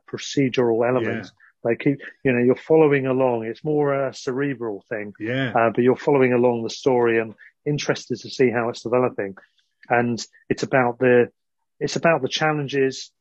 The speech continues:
Speaker 1: of the job. It's about the predicaments as well, isn't it? The decision making that's presented before them. They have to make difficult decisions. So there's a cliffhanger edge in that
Speaker 2: Yeah.
Speaker 1: sense, isn't there? And I, I,
Speaker 2: Well,
Speaker 1: I
Speaker 2: the
Speaker 1: really
Speaker 2: whole
Speaker 1: like
Speaker 2: bit at the
Speaker 1: films
Speaker 2: end,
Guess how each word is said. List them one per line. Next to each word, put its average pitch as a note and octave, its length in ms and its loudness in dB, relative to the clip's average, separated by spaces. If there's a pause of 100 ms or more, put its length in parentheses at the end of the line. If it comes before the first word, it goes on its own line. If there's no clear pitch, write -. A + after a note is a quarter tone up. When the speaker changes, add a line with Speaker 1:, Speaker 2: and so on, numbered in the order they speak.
(120)
Speaker 1:
of B2+ 200 -4
the G#2+ 60 -18
job. C#3 320 0
It's - 140 -8
about A#2+ 360 -2
the A#2+ 200 -2 (360)
predicaments B2+ 800 -6
as A#2+ 140 -4
well, A#2+ 180 4
isn't A#2+ 220 0
it? A2 180 -4
The A#2+ 260 0
decision C#3 500 -2
making A#2+ 500 -6 (420)
that's C#3 220 0
presented A2+ 440 0
before A#2 360 2
them. B2+ 160 0
They A2+ 160 -2
have A#2+ 140 -4
to B2+ 100 -6
make A#2+ 240 -2
difficult B2+ 360 -2
decisions. A#2 640 -4 (300)
So C3 260 4
there's C3+ 200 4
a C#3 40 -4
cliffhanger B2+ 640 0
edge B2 160 -6
in A#2+ 100 -2
that C3+ 200 -4
Speaker 2:
Yeah. A#2 80 -4
Speaker 1:
sense, A2 340 -8
isn't A#2 140 -4
there? G#2 200 -4 (420)
And A#2+ 360 2 (220)
I, C#3 60 2
I, C#3+ 60 4
Speaker 2:
Well, D3 140 4
Speaker 1:
I D#3+ 60 2
Speaker 2:
the D#3 320 2
Speaker 1:
really - 20 6
Speaker 2:
whole - 120 8
Speaker 1:
like - 80 6
Speaker 2:
bit D#3+ 120 6
at B2 60 -2
the C3+ 60 4 (140)
Speaker 1:
films A#2 220 -6
Speaker 2:
end, A2 60 -14